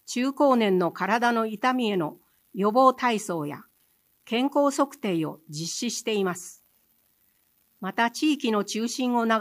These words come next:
れる春木川の清掃活動や、きれいな花で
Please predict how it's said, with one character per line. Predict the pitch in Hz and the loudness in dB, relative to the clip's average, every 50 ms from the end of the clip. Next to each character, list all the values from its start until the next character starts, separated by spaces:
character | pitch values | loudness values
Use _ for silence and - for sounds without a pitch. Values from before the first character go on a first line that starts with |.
| 226 220 | 0 0
れ | 214 208 | -2 -2
る | 180 165 165 - _ _ _ _ _ _ _ | -4 -4 -6 -10 _ _ _ _ _ _ _
春 | - - 214 240 277 | -6 -4 -2 -2 -2
木 | 285 - 294 | -2 -2 0
川 | 269 254 226 208 196 | 0 2 2 2 2
の | 180 170 165 | 0 0 -2
清 | - 196 202 | -2 -4 -4
掃 | 226 220 - 254 233 220 | -2 -2 -2 0 -2 -2
活 | - - 220 - - 170 | -2 -6 -10 -10 -8 -8
動 | 165 151 143 | -6 -6 -6
や、 | 147 151 - - _ _ _ _ _ _ _ _ _ _ _ _ _ | -8 -10 -12 -16 _ _ _ _ _ _ _ _ _ _ _ _ _
き | - - 294 | -6 -2 0
れ | 311 302 285 | 2 2 2
い | 269 | 2
な | 247 233 208 | 2 0 0
花 | 226 220 214 220 214 | -2 -2 -2 -2 -2
で | 190 190 202 - | -2 -4 -6 -8